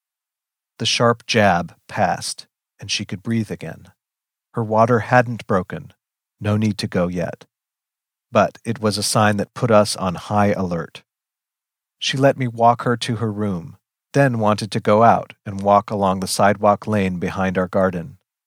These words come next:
which led to a pocket park with a bench under a silver maple tree. We walked gingerly in silence, her arm in mine, both expecting another stab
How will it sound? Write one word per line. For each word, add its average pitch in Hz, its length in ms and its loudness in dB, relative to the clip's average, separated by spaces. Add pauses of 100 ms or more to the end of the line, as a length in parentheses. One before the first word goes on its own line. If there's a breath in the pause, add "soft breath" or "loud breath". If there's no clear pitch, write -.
which - 220 -4
led 120 240 2
to 113 160 -4
a 104 40 -2
pocket - 460 -2
park - 360 -8
with 101 140 -10
a 107 60 -6
bench 92 640 -4
under 98 240 -6
a 92 40 -4
silver 104 440 -4
maple 92 380 -4
tree. 85 440 -14 (720)
We 120 80 -4
walked 113 460 2
gingerly 113 680 -2
in 104 140 -8
silence, 87 720 -4 (280)
her 117 180 -2
arm 104 340 0
in 98 180 -8
mine, 87 500 -4 (460)
both 113 220 0
expecting 107 540 -4
another 104 320 0
stab 85 640 -2